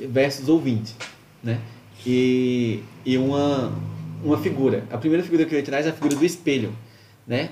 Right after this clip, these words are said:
Alguém que se olha no espelho e logo depois se esquece daquilo que viu, né? Então, é,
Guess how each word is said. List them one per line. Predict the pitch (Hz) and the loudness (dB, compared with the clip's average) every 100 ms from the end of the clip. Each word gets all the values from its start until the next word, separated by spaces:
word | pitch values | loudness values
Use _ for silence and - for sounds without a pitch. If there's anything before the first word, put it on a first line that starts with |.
| - | -6
Alguém | 127 123 143 | -2 2 2
que | 143 151 151 | 0 -4 -4
se | 151 156 139 | -2 2 2
olha | 143 170 | 4 2
no | |
espelho | 170 160 - 131 147 196 - - - - - - - | 0 -2 0 2 2 0 -4 -14 -20 -20 -20 -16 0
e | 143 | 4
logo | 143 165 | 6 6
depois | 175 175 151 156 | 4 2 2 2
se | 185 | 0
esquece | 185 156 151 165 | -4 -2 -2 -2
daquilo | 160 156 151 | -2 -2 -2
que | 143 185 | -4 -4
viu, | 156 107 - - - | -2 -2 -4 -16 -12
né? | 120 - - - - - | -12 -12 -20 -20 -20 -10
Então, | 135 156 156 160 147 104 - - - - - - - - - - | 0 4 4 4 0 -6 -16 -20 -20 -20 -20 -20 -20 -20 -14 -4
é, | 113 104 92 76 | 0 0 -2 -6